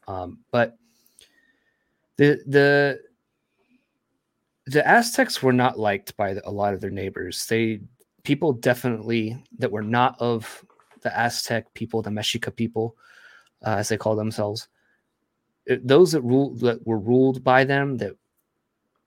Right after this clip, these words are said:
underneath them were, they chafed under their rule. They did not like it. Uh, it was not a, a good experience. You had to send to the Triple City Alliance, you had to send slaves, you had to send tribute, you know, you work the field, and a percentage of that, a large percent of the,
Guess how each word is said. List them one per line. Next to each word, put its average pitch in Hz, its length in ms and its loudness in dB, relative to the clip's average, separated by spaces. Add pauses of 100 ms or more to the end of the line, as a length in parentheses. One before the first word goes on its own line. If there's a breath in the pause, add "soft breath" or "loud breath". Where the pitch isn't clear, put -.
(320)
underneath 120 440 0
them 139 420 -2
were, 113 440 2 (180)
they 135 120 2
chafed - 400 0
under 95 160 -6
their 90 140 -6
rule. - 320 -12
They 110 100 -6
did 120 160 2
not 110 200 0
like 95 240 -8
it. 95 160 -12 (460)
Uh, 85 360 -6 (120)
it 110 80 -6
was 113 240 -4
not 117 180 2
a, 110 140 -2
a 113 60 -4
good 113 180 -2
experience. 107 500 -6
You 131 100 0
had 151 160 2
to 135 60 -2
send 127 500 0 (240)
to - 100 -14
the 104 80 -8
Triple 135 280 -2
City 127 240 2
Alliance, 120 440 -2
you 135 40 0
had 127 100 0
to 110 40 -8
send 107 240 -6
slaves, 117 560 -2
you 120 60 -8
had 117 160 -6
to - 60 -16
send 104 260 -8
tribute, 113 500 -4 (460 soft breath)
you 120 60 0
know, 117 80 4
you 123 180 4
work 156 240 4
the 131 80 -4
field, 147 360 4
and 117 120 0
a - 20 -4
percentage 123 460 -4
of 113 80 -4
that, 113 280 -2
a 104 120 -10 (180)
large 123 280 0
percent 113 260 -6
of 92 80 -12
the, 104 100 -6